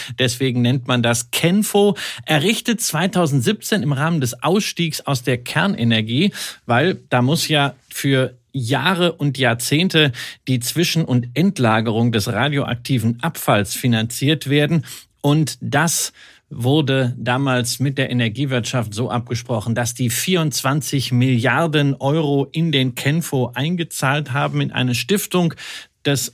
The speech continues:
öffentlichen Rechts und dort wird das Geld verwaltet und aus den Erträgen sowie dann hinterher auch aus der Substanz, wenn wir über die Jahrzehnte gehen, soll eben diese Entsorgung bezahlt werden. Das Wichtige dabei ist zunächst mal,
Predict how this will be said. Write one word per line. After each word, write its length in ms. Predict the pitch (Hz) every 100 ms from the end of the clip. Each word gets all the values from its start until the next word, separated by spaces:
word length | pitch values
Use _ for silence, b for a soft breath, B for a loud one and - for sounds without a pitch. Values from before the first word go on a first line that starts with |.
| -
öffentlichen 600 | 147 165 139 135 117 113
Rechts 560 | 117 160 - - - -
und 280 | 127 120 131
dort 260 | 139 147
wird 180 | 143 127
das 200 | 123 -
Geld 240 | 123 131
verwaltet 680 | - 110 104 123 127 139 123 -
und 380 | 139 156 151 -
aus 320 | 120 123 -
den 300 | 120 120 117
Erträgen 720 | 107 - - 110 131 147 147 B B B
sowie 360 | - 113 113
dann 180 | 117 104
hinterher 520 | 107 117 - 101 104
auch 120 | - -
aus 240 | - 101
der 120 | 107
Substanz, 600 | 95 101 - 117 117 120
wenn 140 | 117 110
wir 100 | 120
über 180 | 113
die 140 | 113 110
Jahrzehnte 520 | 101 104 120 120 123
gehen, 300 | 110 120 117 B B
soll 320 | 117 147 170
eben 360 | 170 156 147 123
diese 440 | 139 147 131 127
Entsorgung 880 | 135 120 120 120 123 127 123 113 - -
bezahlt 480 | 123 - 131 120
werden. 320 | 123 98 110 113
Das 280 | 131 120
Wichtige 480 | 143 202 - 160 123
dabei 360 | 120 120 123 117
ist 260 | 127 -
zunächst 440 | - 117 117 123 -
mal, 180 | 127